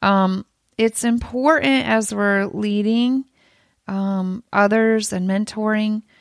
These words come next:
to, to make sure that we're establishing relationship before we have any kind of correction.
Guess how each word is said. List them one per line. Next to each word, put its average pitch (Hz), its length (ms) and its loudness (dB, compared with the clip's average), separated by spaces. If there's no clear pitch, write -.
to, 214 340 -6
to - 140 0
make 226 260 2
sure 233 260 4
that 202 160 4
we're 208 160 2
establishing 202 920 -2
relationship 190 880 2
before 185 340 2
we 185 140 2
have 180 220 0
any 180 180 2
kind 175 220 -4
of - 140 -6
correction. - 720 -4